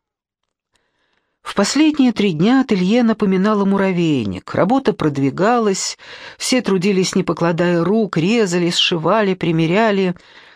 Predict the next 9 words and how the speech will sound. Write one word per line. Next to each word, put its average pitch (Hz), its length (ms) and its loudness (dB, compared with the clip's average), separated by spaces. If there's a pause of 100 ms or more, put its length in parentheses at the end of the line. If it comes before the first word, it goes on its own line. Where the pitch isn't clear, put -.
(480)
Я 175 220 2
ощущала 220 640 -2
себя 190 400 -2
дирижером 185 720 0
во 165 80 0
главе 180 340 0
оркестра, 196 640 -2
исполняющего 165 840 -2
мощную 151 760 -2